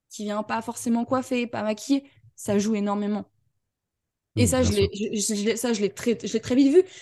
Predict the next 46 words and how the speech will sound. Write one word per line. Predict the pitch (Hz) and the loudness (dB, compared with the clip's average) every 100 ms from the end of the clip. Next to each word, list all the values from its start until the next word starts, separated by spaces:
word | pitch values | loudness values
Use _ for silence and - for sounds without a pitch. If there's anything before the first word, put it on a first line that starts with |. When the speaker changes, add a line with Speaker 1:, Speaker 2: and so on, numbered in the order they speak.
| - | -8
Speaker 1:
Mais | 240 247 | -4 -4
encore | 240 254 | -4 -2
une | 269 | -2
fois, | 269 415 403 - | -2 -4 -6 -12
j-, | 233 | -12
j'ai | 233 247 | -6 -4
envie | 240 220 | -4 -4
de | |
dire, | 247 381 - _ | -4 -4 -6 _
c'est | - 262 | -4 -4
pas | 269 403 403 - | 0 -2 -4 -6
parce | 247 - | -6 -4
que | 240 | -2
je, | 226 - - - | -2 -6 -18 -12
dire | 220 240 - - | 2 4 4 4
en | 254 | 6
jouer, | 247 240 277 440 - _ _ _ _ _ _ _ | 8 8 6 4 -2 _ _ _ _ _ _ _
c'est | - - | -6 -2
comme | 285 269 | 0 0
si | 233 311 | 0 -4
tu | - | -6
faisais, | 220 208 254 269 226 | -6 -2 -2 0 0
euh, | 196 | -4
la, | 190 185 180 | -6 -6 -8
la, | 185 | -6
la | 185 | -6
salope | 190 214 233 277 277 | -4 -2 2 0 0
et | 208 | -2
que | |
t'allais | 208 208 | 0 0
allumer | 220 233 | 2 0
tout | 233 | 0
le | 233 | -2
monde, | 190 - _ _ _ _ - | -4 -10 _ _ _ _ -10
tu | - | -4
vois. | 208 - _ _ - | -4 -6 _ _ 0
Alors | 220 233 | 0 2
que | |
c'est | - | 0
pas | 254 269 | 0 2
ça. | 349 330 - _ _ - | 2 0 -2 _ _ -14
C'est | - 247 | -2 0
juste | 226 269 359 - | 2 4 2 0
se | - | -2
dire, | 240 233 370 - _ _ _ _ _ _ _ _ | 0 0 -2 -4 _ _ _ _ _ _ _ _
bah, | - 233 220 | -2 0 0